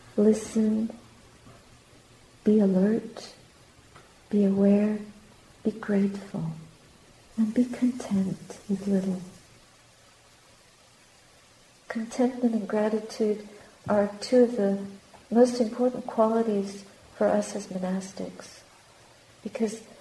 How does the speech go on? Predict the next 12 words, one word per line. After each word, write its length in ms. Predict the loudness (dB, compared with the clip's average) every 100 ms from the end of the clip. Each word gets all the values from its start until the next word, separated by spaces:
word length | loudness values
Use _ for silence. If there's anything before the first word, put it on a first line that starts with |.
| -6 -2
the 80 |
complaining 720 | -2 -2 -2 4 6 6 4 2
mind 380 | 2 0 -2 -8 -20 -10 -2
is 300 | -2 -2 -8 -20 -2
always 460 | 4 8 8 8 4
ready 280 | 2 2 0
to 220 | -2 -6
attack, 600 | -6 -8 -10 -10 -14 -20 -20 -20 -20 -20 -20 -20 -20 _ _ _ _ _ _ _ _ _ _ -20 -20 -8
as 200 | -8 -4
we 120 | -4 -2
all 180 | -2
know. 240 | -4 -4